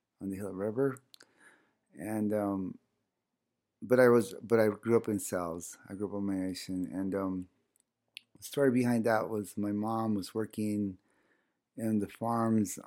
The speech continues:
in Arizona City at the time when she was pregnant with me, so it made sense to, you know, anyway.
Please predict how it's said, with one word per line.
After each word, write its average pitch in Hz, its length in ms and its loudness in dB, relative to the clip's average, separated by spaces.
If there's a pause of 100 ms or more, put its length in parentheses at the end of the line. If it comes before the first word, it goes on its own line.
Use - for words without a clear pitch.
(220)
in 117 640 -4
Arizona 107 400 0
City 113 320 0
at 101 120 -4
the 92 60 -12
time 95 600 -6 (140)
when 92 120 -10
she - 140 -10
was 92 100 -12
pregnant 98 340 -4
with 92 200 -8
me, 92 180 -8
so 90 420 -12
it - 680 -20
made 98 140 -8
sense 92 400 -10
to, 87 180 -10 (680)
you 90 120 -8
know, 80 160 -10 (260)
anyway. 98 380 -2